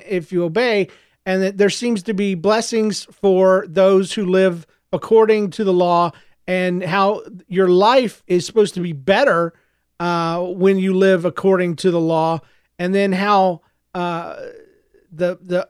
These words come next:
unrighteous, um, are, are supposed to be, uh, living, like I said, living under curses and having their vineyards and their, their bulls and, and, uh, their family and all this cursed.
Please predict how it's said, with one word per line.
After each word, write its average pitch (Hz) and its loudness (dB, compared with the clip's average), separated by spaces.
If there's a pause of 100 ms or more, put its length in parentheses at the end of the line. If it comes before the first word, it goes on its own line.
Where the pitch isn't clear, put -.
unrighteous, 202 0 (380)
um, 180 -6
are, 202 0
are 196 2
supposed 196 0
to 185 -4
be, 180 -6
uh, 180 -6 (560)
living, 214 0
like 196 0
I 190 -10
said, 247 0
living 208 2
under 185 -2
curses 214 -2
and 185 -4
having 202 -2
their 175 -2
vineyards 240 -2
and 175 -4
their, 165 -4 (260)
their 170 0
bulls 240 6
and, 190 -2
and, 180 -10
uh, 196 -10
their 170 -4
family 262 0
and 240 -2
all 240 2
this 220 2
cursed. 240 0